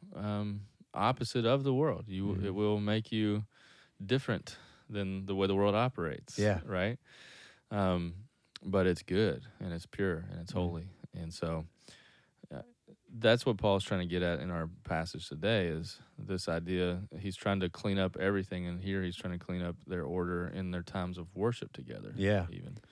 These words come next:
Speaker 2: 'Cause in their quest for wisdom in the world's eyes, in their
Speaker 1: Yeah.
Speaker 2: quest for power and status, man, they were, like, claiming these spiritual gifts as, like, some sort of, um,
Speaker 1: Status symbol.
Speaker 2: valuation,
Speaker 1: Yeah.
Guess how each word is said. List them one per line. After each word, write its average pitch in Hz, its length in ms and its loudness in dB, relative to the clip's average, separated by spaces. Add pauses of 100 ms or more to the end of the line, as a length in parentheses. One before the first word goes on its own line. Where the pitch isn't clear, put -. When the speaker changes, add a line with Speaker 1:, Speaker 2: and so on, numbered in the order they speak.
(240)
Speaker 2:
'Cause 127 260 6
in 165 160 4
their 147 160 6
quest 139 420 4
for 120 280 4
wisdom 113 760 6
in 110 100 0
the 107 80 4
world's 104 300 4
eyes, 104 260 6
in 131 80 6
their 131 120 8
Speaker 1:
Yeah. - 40 -2
Speaker 2:
quest 123 300 6
for 110 160 2
power 113 440 2
and 104 160 0
status, 104 580 4 (500)
man, 147 240 10
they 127 120 10
were, 139 120 10
like, 123 380 6
claiming 135 580 4
these 113 240 4
spiritual 120 460 2
gifts 107 460 4
as, 110 240 0
like, 107 160 2
some 123 260 2
sort 117 260 4
of, 104 280 2
um, 98 360 0
Speaker 1:
Status 92 420 -4
symbol. 113 100 -4
Speaker 2:
valuation, 123 840 6
Speaker 1:
Yeah. 107 60 0